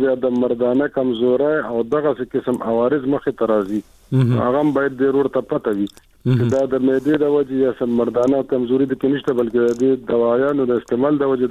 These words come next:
Speaker 1: دغه کمزوري به محسوسي او چې کله دې ټیک شي، نو د هر ټول معاملات ورسره نور هم ټیک شي بیا.
Speaker 2: صحیح دی. ډاکټر صاحب، نعیم الله خ-، نعیم خان خټک صاحب لیکلی دي چې د کم خوراک، آه، کول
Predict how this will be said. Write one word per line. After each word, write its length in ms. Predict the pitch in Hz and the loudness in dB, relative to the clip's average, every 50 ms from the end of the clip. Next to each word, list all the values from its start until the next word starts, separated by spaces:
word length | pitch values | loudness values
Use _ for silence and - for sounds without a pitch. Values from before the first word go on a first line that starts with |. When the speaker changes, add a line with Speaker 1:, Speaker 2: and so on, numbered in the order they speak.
| 123 | 0
Speaker 1:
دغه 120 | 123 123 117 | 0 -2 -2
کمزوري 400 | - 120 120 113 107 127 131 131 131 | -2 -4 -4 -2 0 0 2 2 2
به 20 | |
محسوسي 420 | 127 127 120 110 113 113 - - 147 | 2 0 -2 -2 -4 -6 -2 0 0
او 100 | 143 127 | 0 0
چې 100 | - 117 - | -2 -4 -4
کله 180 | - 120 123 120 | -2 -2 -2 -2
دې 160 | 120 123 123 123 - | 0 0 -2 -2 -2
ټیک 80 | 143 131 - - | -4 -6 -4 -2
شي، 60 | 131 | -2
نو 60 | 117 | 0
د 60 | 107 110 107 110 | 0 0 0 0
هر 60 | 107 - - - | -2 -4 -2 -2
ټول 180 | 123 123 120 117 | 0 2 2 2
معاملات 380 | 113 110 113 113 117 120 113 110 | 0 0 0 0 0 -2 -2 -2
ورسره 300 | 110 110 101 107 107 107 | -2 -2 0 0 0 0
نور 180 | 107 104 101 101 | 0 0 0 0
هم 100 | 92 87 - - | -2 -4 -4 -8
ټیک 180 | - - - - | -10 -8 -8 -8
شي 80 | - 78 | -8 -8
بیا. 160 | 80 82 - _ _ _ _ _ _ - - - - - - - - - - - - - | -10 -10 -14 _ _ _ _ _ _ -20 -20 -20 -20 -20 -20 -20 -20 -20 -20 -12 -6 -4
Speaker 2:
صحیح 260 | - 165 160 156 143 | 0 0 2 2 2
دی. 80 | 120 123 120 | 0 0 0
ډاکټر 300 | 143 147 147 - 190 185 | 0 -2 -2 -2 -2 -4
صاحب، 360 | 180 - 196 185 160 156 175 175 175 170 170 165 160 | -2 -2 -2 -2 0 0 0 2 2 2 0 0 -2
نعیم 480 | 165 160 156 156 156 151 151 151 151 156 | -2 -2 0 0 2 2 2 2 2 2
الله 160 | 160 175 180 160 | 2 2 0 0
خ-، 180 | 165 160 147 147 | -2 -2 0 0
نعیم 160 | 143 147 147 139 - | 0 0 0 0 0
خان 160 | 180 180 165 - | 0 0 0 0
خټک 280 | - 147 139 180 180 - | -2 -2 -2 -2 -4 -2
صاحب 220 | - 165 151 147 | -2 -2 0 0
لیکلی 300 | 143 139 - 160 151 147 | -2 -2 0 -2 0 0
دي 80 | 147 156 151 139 | 2 2 0 0
چې 340 | - - 143 139 139 131 123 | 0 0 2 2 2 2 0
د 60 | 120 - - | -2 -2 0
کم 120 | 156 160 165 143 - - | 0 0 0 0 -2 -2
خوراک، 420 | 135 131 139 143 143 - - - | 0 0 0 0 -2 -4 -4 -2
آه، 760 | 131 123 117 113 120 - - 123 117 117 117 120 120 117 117 117 135 - - | 0 2 2 0 -2 -4 -2 -2 0 0 0 0 0 -2 -4 -4 -4 -4 0
کول 260 | 123 117 123 131 131 | 0 2 2 2 2